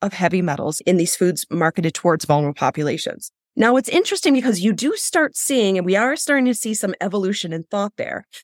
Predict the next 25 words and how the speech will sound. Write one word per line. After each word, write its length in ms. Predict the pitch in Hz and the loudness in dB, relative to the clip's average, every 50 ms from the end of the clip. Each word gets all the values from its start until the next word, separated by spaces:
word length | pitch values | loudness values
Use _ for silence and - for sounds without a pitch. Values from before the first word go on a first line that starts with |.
| - | -2
There's 180 | 202 208 202 - | 0 0 2 2
new 160 | 208 214 233 | 2 2 4
regulations 880 | 196 208 196 202 185 185 180 180 196 - - 180 165 160 160 - - - | 4 2 2 2 0 0 0 0 0 2 2 2 2 2 0 -4 -6 -6
on 200 | - - 175 180 | -2 0 2 2
the 80 | 185 180 | 2 2
horizon. 540 | - - 180 165 156 170 147 170 170 170 160 | 2 4 4 4 4 2 2 0 0 0 0
For 200 | - - 170 160 | 0 0 2 2
example, 520 | 160 160 160 165 165 160 - 165 156 151 | 0 0 0 0 0 0 0 0 0 0
there, 160 | 147 156 135 | -2 -4 -6
several 340 | - - - 190 170 180 175 | -4 -2 -2 0 0 0 0
years 240 | 165 165 170 170 156 | 0 0 0 0 0
ago, 240 | 175 147 170 165 160 | -2 -2 0 -2 -2
there 140 | 156 156 143 | -2 -4 -6
was 100 | 156 - | -6 -4
the 220 | - 151 147 139 - _ | -2 -2 -2 -4 -4 _
congressional 560 | - 233 220 214 190 190 - - 214 190 185 | 0 2 4 4 2 2 0 0 0 2 2
investigation 800 | 190 185 175 170 175 - - 185 - 175 170 180 - - 175 151 | 2 2 2 0 -2 -4 -6 -6 -4 -4 -2 -2 -2 -2 -2 -2
into 200 | 151 147 - 160 | -4 -4 -4 -2
levels 300 | 170 165 - 170 160 147 | 0 0 0 0 0 -2
of 100 | 175 151 | -4 -4
heavy 260 | 185 185 170 156 160 | -2 -2 -2 0 0
metals 420 | 160 156 156 156 147 143 147 - | 0 0 0 0 -2 -4 -6 -4
in 160 | - - 170 175 | -2 -2 0 0
baby 280 | 160 156 151 143 156 | 0 0 0 -2 -4
foods. 400 | 143 - 151 143 131 - - - | -6 -6 -4 -4 -4 -4 -6 -8